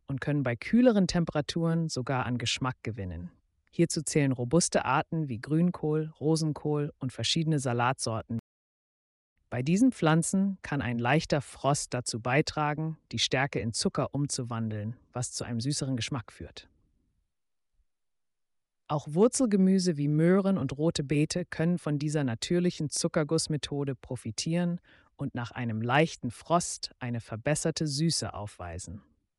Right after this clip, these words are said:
Es gibt auch Gemüsesorten, die den ganzen Winter über im Beet bleiben können. Dazu gehören unter anderem Pastinaken und einige Sorten von Winterlauch, die selbst bei Schnee und Frost geerntet werden können.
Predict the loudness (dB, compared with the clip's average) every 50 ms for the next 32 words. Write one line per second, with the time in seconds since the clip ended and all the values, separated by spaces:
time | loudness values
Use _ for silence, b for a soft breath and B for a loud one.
0 | _ _ _ _ _ _ _ _ _ _ _ _ _ _ _ -10 -10 -6 0 0
1 | 0 2 2 2 2 2 0 2 4 6 6 6 6 4 4 4 2 2 0 0
2 | -2 -4 -4 -4 -4 -4 -2 -2 0 0 2 4 6 6 6 6 4 2 2 6
3 | 6 6 8 8 6 2 2 2 -2 -2 -2 -2 -2 -2 0 2 4 4 4 2
4 | _ -6 -6 -6 -4 -6 -8 -10 -10 -10 -10 -10 -10 -10 -12 -12 _ _ _ _
5 | _ _ _ _ _ -2 -2 -2 0 0 0 2 4 6 6 6 6 4 2 0
6 | 0 -2 -2 -2 -2 0 0 2 2 2 2 0 0 -2 -2 0 2 2 2 0
7 | -2 -2 -2 0 0 0 0 -2 -2 -2 -2 -2 -2 -2 -4 -6 -6 -6 -2 0
8 | 0 2 2 2 2 0 2 2 2 2 2 0 -4 -4 -2 -2 0 2 2 2
9 | 2 0 -2 -2 -2 -4 -6 -8 -10 -14 -18 -20 _ _ _ -8 -6 -4 0 2
10 | 4 4 2 0 -4 -6 -4 -2 0 0 0 2 2 2 2 2 0 -2 -6 -6
11 | -4 -2 0 0 0 -2 -6 -8 -6 -4 -6 -6 -6 -8 -10 -10 -10 -8 -8 -10
12 | -12 -10 -12 -12 -10 -10 -12 -14